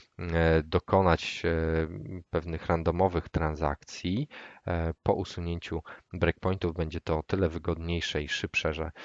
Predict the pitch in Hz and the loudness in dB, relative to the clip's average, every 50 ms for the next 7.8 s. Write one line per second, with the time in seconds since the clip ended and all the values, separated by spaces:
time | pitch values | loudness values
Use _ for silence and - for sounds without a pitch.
0 | - - _ _ - 85 82 82 82 80 80 82 80 80 80 80 80 - - 82 | -20 -20 _ _ -10 -6 -4 -2 -2 0 0 0 0 -2 -4 -6 -4 -2 0 0
1 | 80 - - - - - - 82 80 80 80 - - - - - - 82 80 80 | 0 -2 -4 -10 -8 -6 -2 -2 0 -2 -2 -2 -4 -8 -8 -8 -10 -8 -6 -6
2 | 80 78 - - - - 78 73 - - - - - - - - - - - 107 | -6 -6 -8 -12 -14 -12 -12 -10 -10 -10 -12 -12 -10 -10 -10 -10 -10 -8 -6 -6
3 | 160 185 - - - - - - _ - 95 90 90 90 87 87 95 110 139 151 | -6 -6 -8 -10 -18 -18 -18 -14 _ -2 2 4 4 4 4 2 2 2 2 2
4 | - - - 95 90 85 90 85 - - 87 82 80 78 76 80 90 87 85 85 | 0 0 0 0 4 4 4 4 4 2 0 0 0 -2 -4 2 4 6 6 6
5 | 78 - - - - _ _ _ - 87 87 85 85 82 80 80 78 78 82 85 | 4 2 -4 -18 -20 _ _ _ -8 -6 -2 0 2 4 4 2 2 2 2 2
6 | 82 - 87 80 82 82 - - 82 - - - - 80 76 76 78 78 90 113 | 2 0 -2 -2 -4 -4 -4 -4 -4 -4 -4 -2 -2 -2 0 -2 -2 0 2 2
7 | 127 - - - - 82 71 73 71 76 90 143 160 - - - | 2 2 0 -2 -2 -2 0 0 0 2 2 0 0 0 -6 -20